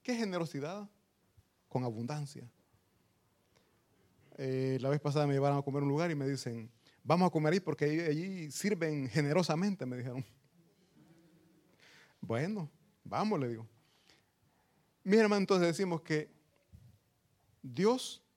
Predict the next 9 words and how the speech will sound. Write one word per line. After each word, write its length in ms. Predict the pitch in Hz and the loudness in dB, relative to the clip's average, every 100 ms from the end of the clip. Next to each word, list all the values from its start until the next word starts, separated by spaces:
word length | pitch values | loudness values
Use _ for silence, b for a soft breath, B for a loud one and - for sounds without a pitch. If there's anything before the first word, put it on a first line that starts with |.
| _ | _
bendice 720 | - 147 143 208 226 196 196 - _ _ _ _ _ | -2 -2 0 -4 -6 -6 -8 -12 _ _ _ _ _
al 180 | 143 139 | -2 -2
generoso, 760 | 135 123 127 175 190 175 185 - | -2 -4 -4 -4 -6 -12 -14 -8
Dios 280 | 139 165 | -4 -4
bendice 320 | 135 139 165 147 | -4 -6 -4 -4
y 20 | |
prospera 460 | 135 127 160 147 | -6 -6 -4 -2
a 20 | 127 | -4
aquel 420 | - 180 233 | -6 -6 -6